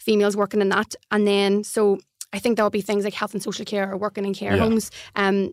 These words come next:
Speaker 1: so, you know, typically women revert to, to sort of maternal caring roles, whereas with men,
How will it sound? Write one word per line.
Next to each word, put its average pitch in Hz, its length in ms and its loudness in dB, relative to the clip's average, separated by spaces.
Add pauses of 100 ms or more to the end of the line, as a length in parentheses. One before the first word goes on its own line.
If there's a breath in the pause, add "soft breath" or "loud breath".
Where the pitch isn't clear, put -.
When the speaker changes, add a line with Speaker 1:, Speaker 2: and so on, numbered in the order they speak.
Speaker 1:
so, 208 200 -2
you 208 60 0
know, 202 120 -2
typically 196 580 -2 (360 soft breath)
women 196 320 4
revert 196 300 2
to, 196 300 2
to - 180 -14
sort 202 140 -2
of 202 60 0
maternal 196 360 0
caring 240 320 2
roles, 262 320 2 (140)
whereas 214 200 2
with 214 140 -4
men, 214 460 4